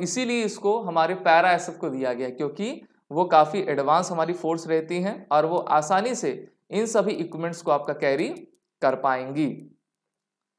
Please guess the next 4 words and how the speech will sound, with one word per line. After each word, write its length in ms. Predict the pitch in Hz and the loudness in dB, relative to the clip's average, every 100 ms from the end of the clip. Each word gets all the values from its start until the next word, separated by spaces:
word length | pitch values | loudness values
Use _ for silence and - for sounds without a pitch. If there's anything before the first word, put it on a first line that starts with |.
| _ _ _ | _ _ _
और 300 | 139 139 135 143 | 2 4 4 0
अगर 240 | 151 165 | 2 2
हम 200 | 165 175 165 - _ _ - | 2 -2 -6 -14 _ _ -4
इसका, 520 | 180 180 - 185 180 | -2 -2 0 4 4